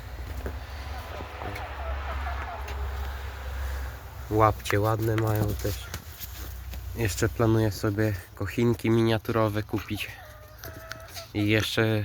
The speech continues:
samiczce ten. Jeszcze z dwie kurki do tego kogucika.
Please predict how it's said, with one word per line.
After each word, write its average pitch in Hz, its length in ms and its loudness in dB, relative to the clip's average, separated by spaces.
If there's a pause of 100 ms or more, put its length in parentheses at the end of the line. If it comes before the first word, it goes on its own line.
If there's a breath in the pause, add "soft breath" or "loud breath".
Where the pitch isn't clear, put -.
samiczce 107 800 2 (180)
ten. 95 280 0 (320)
Jeszcze 104 420 2
z 95 80 -2
dwie 104 220 4
kurki 101 360 2
do 98 120 2
tego 95 280 2
kogucika. 95 640 -2